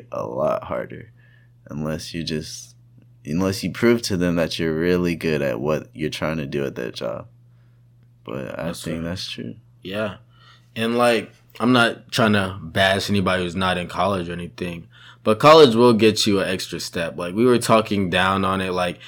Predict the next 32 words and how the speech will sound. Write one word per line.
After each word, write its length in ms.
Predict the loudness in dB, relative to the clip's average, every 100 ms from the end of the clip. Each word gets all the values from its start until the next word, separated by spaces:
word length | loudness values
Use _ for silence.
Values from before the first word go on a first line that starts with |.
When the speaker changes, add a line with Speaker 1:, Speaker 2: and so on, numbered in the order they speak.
| -8
Speaker 2:
it's 180 | -4 2
not 180 | 4 4
important. 560 | 2 0 0 0 -2 2
And 140 | 4
it's 260 | 4 2 -10 -20 -20 _
not 480 | 6 8 6 2 -14 _ 2
the 100 | 4
most 480 | 6 8 6 6 -4
important 420 | -2 -2 -2 -4
thing, 160 | -4
but 140 | 4 4
it, 180 | 4 4
it 160 | 2
can 320 | 4 6 6
be 140 | 8 6
important 460 | 6 6 4 6
depending 360 | 2 4 4 6
on 140 | 4
what 180 | 2 2
you 60 | 0
wanna 140 | -2
pursue, 340 | -4 -6 0 0
of 140 | 0
course. 460 | -8 -12 -12 -18 -20 _
But 380 | -4 -4 -8 _ _
Speaker 1:
Yeah. 260 | -14 -12 -6
Speaker 2:
I 100 | -2
will 200 | 0 0
say 260 | 2 2 4
that 360 | 2 0 -4 -12 -8
college 480 | 0 2 4 2 -2
will 540 | 0 2 0 -4